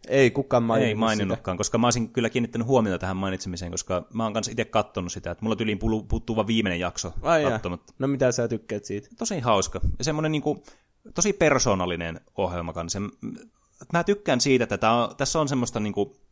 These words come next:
Speaker 2: semmoista lapsenmielistä niinku otetta kans, että tää ei ota itseään liian vakavasti tää ohjelma.
Speaker 1: Mm.
Speaker 2: Mut kuitenkin just silleen sopivasti, että sä voit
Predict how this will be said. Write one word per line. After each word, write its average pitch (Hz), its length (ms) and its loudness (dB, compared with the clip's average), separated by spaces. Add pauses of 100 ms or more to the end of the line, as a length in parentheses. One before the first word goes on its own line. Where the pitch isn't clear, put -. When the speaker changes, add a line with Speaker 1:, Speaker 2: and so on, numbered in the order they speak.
(680)
Speaker 2:
semmoista 151 280 0
lapsenmielistä 107 720 2
niinku 95 260 -6
otetta 104 360 -2
kans, 92 400 -2
että 90 340 -6 (480)
tää 147 120 0
ei 151 100 0
ota 156 280 2
itseään 113 440 -2
liian 104 380 2
vakavasti 87 600 -2
tää 85 180 -6
ohjelma. 85 360 -8 (440)
Speaker 1:
Mm. 120 80 -6 (140)
Speaker 2:
Mut 123 140 4
kuitenkin 170 380 4
just 190 240 2
silleen 143 220 2
sopivasti, 113 540 0
että - 100 -6
sä 92 180 0
voit 95 240 0